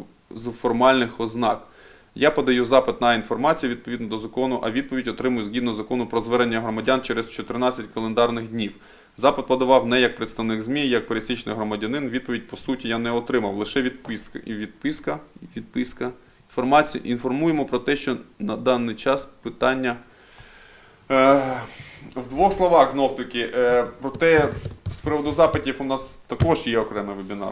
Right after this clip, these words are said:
да, який присвячено саме особливостям подання саме запиту, термінам і питанням, е, підставам для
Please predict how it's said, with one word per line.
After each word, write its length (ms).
да, 140
який 280
присвячено 500
саме 600
особливостям 680
подання 440
саме 340
запиту, 600
термінам 640
і 380
питанням, 540
е, 80
підставам 500
для 240